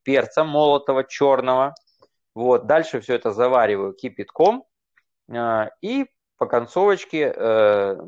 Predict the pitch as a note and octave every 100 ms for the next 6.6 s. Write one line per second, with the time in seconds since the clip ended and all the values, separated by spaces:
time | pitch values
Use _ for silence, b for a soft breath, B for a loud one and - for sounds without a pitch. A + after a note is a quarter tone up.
0 | - B2+ D#3 C#3+ - A#2 A2+ G#2 - G2+
1 | G2 F#2+ - G#2+ G#2 G2+ C3 D3+ A#2+ A#2
2 | G#2+ G#2 G2+ G2+ G2+ G2 G2+ G2 G2+ D3
3 | G3 F#3 - B2+ D3 D3+ C#3 - b _
4 | - A2+ - A2 G#2 G2+ D3 D#3 B2+ A#2
5 | A#2+ C#3 - A#2 G#2+ - E2+ G#2 G#2 G2
6 | F#2 _ E2+ G#2+ G#2+